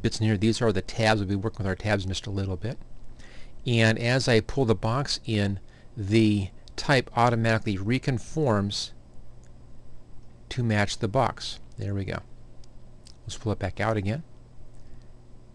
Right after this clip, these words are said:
Let's just select that type in here, and I'll choose a different typeface. And notice you can have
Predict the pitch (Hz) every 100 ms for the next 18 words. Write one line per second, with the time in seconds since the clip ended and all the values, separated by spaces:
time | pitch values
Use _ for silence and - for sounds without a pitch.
0 | - - - - 120 - 117 - - -
1 | - - 127 - - 113 101 - - -
2 | 147 165 110 95 92 117 - - - -
3 | - - - - - - - - - -
4 | - - - - - - - - - 110
5 | 107 101 120 117 110 101 - 135 - 101
6 | - - 110 135 - 127 110 104 104